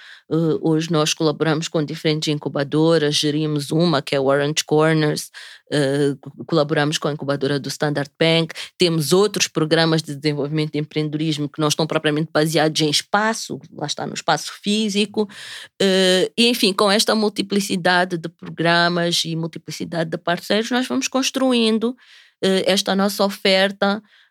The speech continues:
para os empreendedores e aquilo que a gente chama ao longo do suporte ao longo da jornada, desde começar muito por estimular este desejo de ser empreendedor e esta cultura empreendedora de colaboração,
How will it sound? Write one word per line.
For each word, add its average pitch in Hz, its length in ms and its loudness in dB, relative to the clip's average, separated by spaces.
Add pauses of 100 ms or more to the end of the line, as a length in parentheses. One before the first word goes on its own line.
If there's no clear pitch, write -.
(120)
para 185 540 4
os 180 140 -2
empreendedores 185 800 -2
e 170 80 2
aquilo 180 260 0
que 185 80 -2
a 170 40 2
gente 180 240 -2
chama 175 260 2
ao 170 80 2
longo 165 540 -2
do 156 420 -4
suporte 165 560 -2
ao 165 60 2
longo 160 240 0
da 156 120 0
jornada, 170 720 0
desde 156 540 -2 (320)
começar 165 300 0
muito 170 240 0
por 165 80 -4
estimular 170 680 2
este 160 320 -2
desejo 160 640 0
de - 100 -16
ser 165 240 -2
empreendedor 160 640 0
e 160 60 2
esta - 200 -2
cultura 160 360 -4
empreendedora 160 880 2
de 156 180 -6
colaboração, 196 960 0